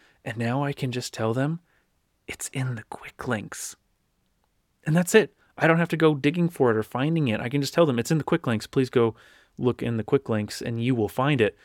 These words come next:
And they do. And now I don't get that question as much, which saves me time. And I am super excited for it. But aside from not wanting people asking me where stuff is all the time,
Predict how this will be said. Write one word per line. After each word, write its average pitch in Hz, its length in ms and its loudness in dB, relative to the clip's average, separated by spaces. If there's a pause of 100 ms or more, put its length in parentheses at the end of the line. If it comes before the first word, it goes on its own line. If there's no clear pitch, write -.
(180)
And 123 120 -2
they 113 120 0
do. 143 260 2 (320)
And 117 180 -4
now 143 400 0
I 117 180 -6
don't 123 360 -6
get 113 160 -8
that - 180 -14
question 127 460 -4
as 104 160 -4
much, 104 300 -6
which 101 200 -6
saves 104 400 -4
me 151 160 -2
time. 101 520 -6 (560)
And 110 120 -8
I 123 120 0
am 113 120 -2
super 107 360 -4
excited 104 400 -6
for - 280 -6
it. - 100 -12 (440)
But 170 240 2 (560)
aside 190 400 -4
from 127 380 0
not 131 180 0
wanting 123 220 0
people 117 240 -2
asking 113 240 -2
me 107 60 -4
where 101 120 -4
stuff - 300 -4
is 180 120 2
all 127 120 0
the 113 60 -2
time, 113 340 -4